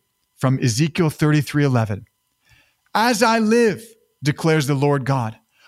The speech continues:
"I have no pleasure in the death of the wicked, but that the wicked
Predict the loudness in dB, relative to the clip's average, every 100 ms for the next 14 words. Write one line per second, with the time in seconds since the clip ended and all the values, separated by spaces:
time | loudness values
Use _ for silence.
0 | -4 0 0 0 0 0 2 2 2 -2
1 | -2 0 0 -2 -2 -2 -2 -2 -2 -4
2 | -8 -6 -6 -6 -10 -16 _ _ _ -20
3 | _ -4 0 0 0 0 0 0 0 -2
4 | -4